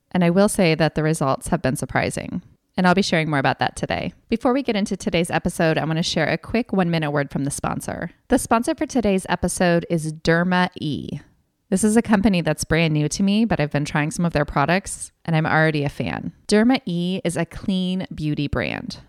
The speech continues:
Derma E has products with wholesome nutrients and exceptional ingredients. They have something for everyone, whether your issue is aging, acne, dry, oily, or sensitive skin.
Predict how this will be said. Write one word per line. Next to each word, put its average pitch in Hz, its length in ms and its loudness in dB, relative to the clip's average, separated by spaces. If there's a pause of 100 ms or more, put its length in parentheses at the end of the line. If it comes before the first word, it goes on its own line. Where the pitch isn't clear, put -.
(180)
Derma 190 260 2
E 175 160 -2
has 175 220 0
products 156 420 -2
with 165 100 -4
wholesome 190 420 0
nutrients 165 580 -2
and 151 140 -2
exceptional - 640 -4
ingredients. - 880 -6 (180)
They 196 120 2
have 196 100 2
something 202 300 2
for 185 120 0
everyone, 131 540 -2
whether 160 200 2
your 165 180 2
issue 160 420 0
is 147 260 -2
aging, 160 540 -2
acne, 143 640 -4
dry, 139 580 -2
oily, 143 380 -2
or 139 80 -4
sensitive 139 460 -4
skin. 160 460 -4